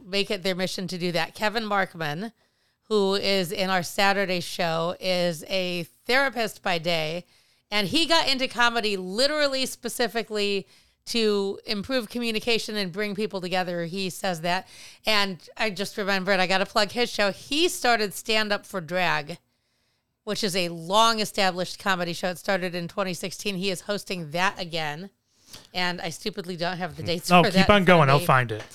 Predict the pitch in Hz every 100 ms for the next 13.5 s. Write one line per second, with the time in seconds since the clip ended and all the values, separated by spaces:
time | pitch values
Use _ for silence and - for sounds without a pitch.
0 | - 196 165 156 - _ _ - 214 202
1 | 262 226 240 247 196 247 - 240 208 -
2 | 226 262 254 269 220 220 214 196 170 196
3 | 220 226 214 226 220 208 202 202 185 -
4 | 165 190 190 220 220 214 180 170 156 170
5 | 175 175 _ _ _ _ _ _ _ _
6 | 208 208 196 185 180 170 427 _ 196 160
7 | 262 233 240 247 240 220 196 175 202 196
8 | - 208 185 - 196 190 214 190 180 -
9 | 196 170 185 185 180 175 175 185 202 277
10 | 269 247 240 220 - 196 180 165 165 170
11 | - 180 185 170 202 196 175 190 185 160
12 | 214 214 233 208 196 - 208 185 180 180
13 | 170 165 165 190